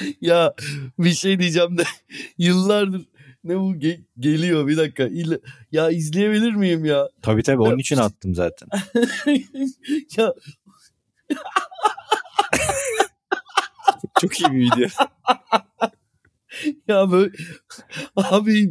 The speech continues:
Speaker 1: bu ne? Bu ne?
Speaker 2: Bir de o dizide o yürüyüş mü meşhurmuş? Onu anlamadım ben.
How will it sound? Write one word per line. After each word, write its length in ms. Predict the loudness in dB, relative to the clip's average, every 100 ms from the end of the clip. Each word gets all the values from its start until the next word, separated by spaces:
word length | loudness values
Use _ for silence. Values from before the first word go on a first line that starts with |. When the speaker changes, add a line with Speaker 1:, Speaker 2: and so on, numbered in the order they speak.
| 0
Speaker 1:
bu 160 | 0
ne? 280 | 4 4 2 -2 _ _ _ _ -20 -20 -20 -20 _ _ _
Bu 160 | 0 2
ne? 260 | 2 2 -2 -14 _ _
Speaker 2:
Bir 100 | 0
de 100 | 0 2
o 140 | 2 2
dizide 220 | 2 2
o 100 | 4
yürüyüş 440 | 4 4 2 2
mü 80 | 0
meşhurmuş? 520 | 2 0 -2 -4 0
Onu 180 | 2 4
anlamadım 580 | 2 2 0 -2 -8 -8
ben. 140 | -10